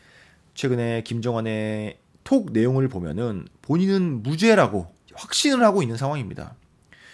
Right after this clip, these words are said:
근데 무죄인 이유 일 번부터 틀려먹었다,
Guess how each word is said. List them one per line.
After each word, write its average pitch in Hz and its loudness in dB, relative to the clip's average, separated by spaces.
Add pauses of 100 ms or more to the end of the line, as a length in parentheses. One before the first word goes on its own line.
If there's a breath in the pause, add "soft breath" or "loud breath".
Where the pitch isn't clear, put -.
(160 loud breath)
근데 135 2
무죄인 143 4
이유 156 0
일 277 4
번부터 196 -2
틀려먹었다, 104 -4